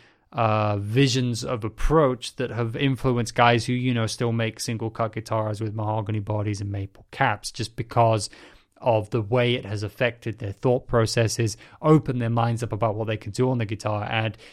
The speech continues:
you'll be surprised at the number of people who build very familiar looking models who still cite these guys as influences,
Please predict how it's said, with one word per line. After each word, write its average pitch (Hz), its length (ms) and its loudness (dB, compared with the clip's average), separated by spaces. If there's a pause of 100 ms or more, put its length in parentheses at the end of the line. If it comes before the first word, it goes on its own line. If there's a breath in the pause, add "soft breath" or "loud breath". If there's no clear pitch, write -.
you'll 139 180 2
be 135 120 0
surprised 143 560 6
at 120 60 -2
the 123 60 -2
number 120 260 0
of 101 60 -6
people 117 280 0
who 107 140 -2
build 110 280 0
very 107 160 -2
familiar 123 560 0
looking 139 300 -2
models 139 380 0
who 117 100 0
still 110 260 -2
cite - 460 -2
these 107 220 -6
guys 104 420 -4 (400 loud breath)
as 110 260 2
influences, 123 600 -2